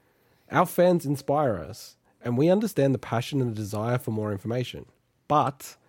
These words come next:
that passion should not be toxic nor come at the expense of any human being's dignity.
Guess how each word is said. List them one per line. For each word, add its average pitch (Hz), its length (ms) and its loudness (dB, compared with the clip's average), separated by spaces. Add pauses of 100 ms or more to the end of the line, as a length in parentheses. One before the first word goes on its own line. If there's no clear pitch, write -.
(280)
that - 180 0
passion 147 400 0
should 117 160 -8
not 113 160 -4
be 104 100 -6
toxic - 600 -2 (300)
nor 120 160 -2
come 170 380 0
at 135 160 -4
the 120 80 -6
expense 127 400 -4
of 113 120 -4 (120)
any 147 420 0
human 123 340 -2
being's 110 500 -2
dignity. 107 520 -6